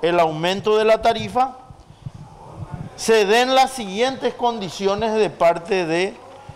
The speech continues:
quienes van a prestar el servicio o seguir prestando el servicio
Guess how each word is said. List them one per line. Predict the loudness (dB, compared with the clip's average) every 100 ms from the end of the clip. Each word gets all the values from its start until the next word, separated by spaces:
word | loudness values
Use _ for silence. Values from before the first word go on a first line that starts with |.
| -6
quienes | -4 0 2
van | 2 2
a | 0 0
prestar | -6 -2 4 4 4 -4
el | -6
servicio | -2 -2 -2 -4 -6 -2 -4 -4 -18 -20 -4
o | -2
seguir | 0 -2 0 -4 -2
prestando | -4 -2 -4 -2
el | -6
servicio | -6 -2 -2 -4